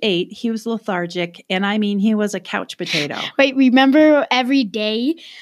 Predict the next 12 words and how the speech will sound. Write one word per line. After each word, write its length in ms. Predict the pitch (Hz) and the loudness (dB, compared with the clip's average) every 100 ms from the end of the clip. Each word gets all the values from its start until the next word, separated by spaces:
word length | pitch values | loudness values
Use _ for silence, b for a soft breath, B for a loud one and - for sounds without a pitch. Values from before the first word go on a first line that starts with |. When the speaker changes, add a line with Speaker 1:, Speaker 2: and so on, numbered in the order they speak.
| B - | B -8
Speaker 2:
when 280 | 254 269 | -2 0
I'd 240 | 233 240 196 | 0 0 0
always 420 | 226 233 240 254 | 0 2 0 -2
ask 340 | 214 214 233 | -4 -4 -6
for 140 | - 240 | -8 -6
a 40 | 208 | -6
bagel 720 | 202 214 208 214 233 233 226 | -6 -6 -6 -4 -4 -4 -6
with 260 | 220 208 - | -10 -12 -8
cream 260 | 240 214 | -6 -6
cheese? 440 | - 220 220 277 254 | -8 -10 -6 -4 0
Speaker 1:
Yeah. 320 | 196 170 156 | 2 2 0
Speaker 2:
That's 220 | 294 | -2